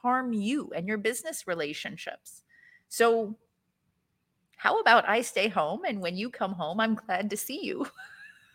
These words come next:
Right? Like, this is, these are the types of conversations that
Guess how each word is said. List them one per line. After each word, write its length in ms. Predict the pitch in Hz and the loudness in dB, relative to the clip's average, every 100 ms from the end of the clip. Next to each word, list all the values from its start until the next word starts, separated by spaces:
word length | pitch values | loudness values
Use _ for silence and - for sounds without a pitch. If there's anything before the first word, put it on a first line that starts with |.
| _ 539 - - - - - - - - | _ -2 -2 -14 -16 -16 -16 -18 -2 10
Right? 280 | 240 403 | 12 12
Like, 180 | 320 302 | 10 10
this 180 | 320 359 | 8 8
is, 460 | 339 320 302 - - _ | 6 6 2 -4 -10 _
these 420 | 202 302 370 370 | 4 8 10 10
are 80 | 330 | 8
the 80 | 294 | 6
types 320 | 277 240 - | 6 6 4
of 80 | 247 | 2
conversations 1400 | 226 208 180 185 277 381 - 180 143 135 147 202 - - _ _ _ _ _ _ - | 4 4 4 0 0 0 0 2 0 -2 -6 -6 -8 -12 _ _ _ _ _ _ -2
that 460 | 185 214 202 185 | 10 12 12 8